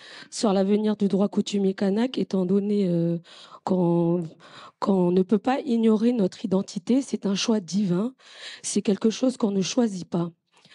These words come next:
En tous les cas, euh, j'ai bien écouté avec beaucoup de, d'attention votre conférence.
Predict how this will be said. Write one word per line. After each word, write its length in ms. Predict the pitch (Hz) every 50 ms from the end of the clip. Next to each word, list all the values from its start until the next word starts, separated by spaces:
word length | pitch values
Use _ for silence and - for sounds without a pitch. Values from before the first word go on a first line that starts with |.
| - - - - -
En 100 | 190 180
tous 160 | - 226 233
les 140 | 226 240 240
cas, 300 | - 277 277 285 269 233
euh, 500 | 202 185 180 180 175 175 175 185 180 180
j'ai 200 | 175 160 185 202
bien 180 | 185 190 233 254
écouté 380 | 262 262 254 254 247 - 247 240
avec 220 | 240 214 202 175
beaucoup 280 | 165 185 196 - - 233
de, 580 | 190 - 190 180 180 175 175 170 175 180 175 180 - _ _ _ _ _ _ - - -
d'attention 680 | - 214 214 202 - 185 190 - - - 254 254 262 269 262 - - - - - - - - - - -
votre 260 | - 190 - - 208
conférence. 800 | 190 - 196 202 - - 208 202 208 233 262 277 - - - -